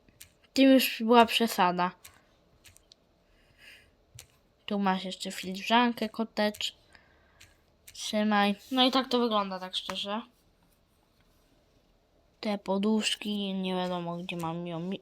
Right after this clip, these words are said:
a, dobra. To jest trzeci level i ogólnie gra fajna. Bym ją ocenił teraz na cz-, cztery gwiazdki. I już jutro będzie part dwa z tego. Yy, będzie part dwa.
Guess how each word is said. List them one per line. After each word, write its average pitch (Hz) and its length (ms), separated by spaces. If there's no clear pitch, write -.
a, 240 1040
dobra. 254 960
To 226 80
jest 254 180
trzeci 320 300
level 320 220
i - 80
ogólnie 339 460
gra 320 200
fajna. 240 600
Bym 320 200
ją 320 200
ocenił 294 600
teraz 262 280
na 247 120
cz-, - 460
cztery 233 260
gwiazdki. 254 420
I 294 40
już 349 180
jutro 302 240
będzie 269 380
part 339 200
dwa 196 220
z - 100
tego. 208 300
Yy, 254 320
będzie 269 240
part 285 280
dwa. 285 500